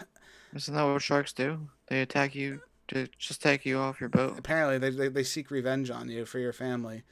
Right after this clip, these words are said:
Speaker 2: So
Speaker 1: That's right. They know where you live.
Speaker 2: I, I guess. I don't know. I mean, I hate even s-, this movie is so, it's so difficult to even summarize <laughs> this movie 'cause it's so
Speaker 1: <laughs>
Speaker 2: stupid. Uh,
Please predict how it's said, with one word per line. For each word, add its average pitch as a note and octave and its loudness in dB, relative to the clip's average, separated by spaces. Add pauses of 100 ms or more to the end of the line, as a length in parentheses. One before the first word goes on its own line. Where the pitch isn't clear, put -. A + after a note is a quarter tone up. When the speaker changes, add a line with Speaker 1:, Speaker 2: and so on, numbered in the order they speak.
(220)
Speaker 2:
So C3+ 0 (420)
Speaker 1:
That's C#3 2
right. D3 4
They C3 -4
know C#3 4
where C3+ 6
you C3 4
live. C3 2 (1000)
Speaker 2:
I, - -8 (180)
I C3+ -4
guess. B2+ 0
I C3 -4
don't B2+ -4
know. A2+ -6 (120)
I C3+ -6
mean, C3+ -4 (460)
I C3+ -6
hate G3 6
even D3 2
s-, - -2 (160)
this E3 -4
movie A#3 4
is C#3 4
so, F3 6 (760)
it's D#3+ 0
so B3+ 12
difficult F3+ 2
to D#3+ 0
even C3+ 2
summarize D#3 10
<laughs> - -
this G#3+ 8
movie G3 12
'cause D#3 0
it's C#3+ -2
so D3+ 4
Speaker 1:
<laughs> - 2
Speaker 2:
stupid. E3+ 2 (460)
Uh, C#3 0